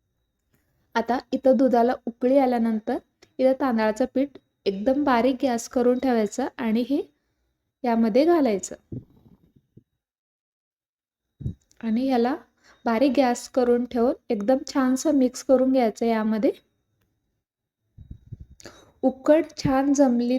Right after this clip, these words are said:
तर मोदक एकदम परफेक्ट होतात. उकडीच्या मोदकाला उकडच छान व्हायला पाहिजे. आता इथं मी छानपैकी मिक्स करून घेणार आहे.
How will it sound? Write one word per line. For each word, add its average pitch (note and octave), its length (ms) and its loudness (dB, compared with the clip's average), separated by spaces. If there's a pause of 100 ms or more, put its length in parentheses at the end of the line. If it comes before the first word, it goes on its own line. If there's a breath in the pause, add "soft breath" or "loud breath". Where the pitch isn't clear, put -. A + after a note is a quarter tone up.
(100)
तर C4+ 120 0
मोदक B3+ 540 -2
एकदम A#3+ 380 -2
परफेक्ट A#3+ 540 -6
होतात. C4 260 -2 (160)
उकडीच्या A#3+ 600 0
मोदकाला A#3 640 -2 (520 soft breath)
उकडच A#3+ 600 2 (360)
छान B3 380 -2
व्हायला A3+ 300 0
पाहिजे. A#3 420 0 (1600)
आता A3 140 -2
इथं A3 200 -2
मी A#3+ 100 -2 (160)
छानपैकी B3 640 -4
मिक्स B3+ 320 -2
करून A3+ 300 0
घेणार A3 320 0
आहे. A3+ 480 -4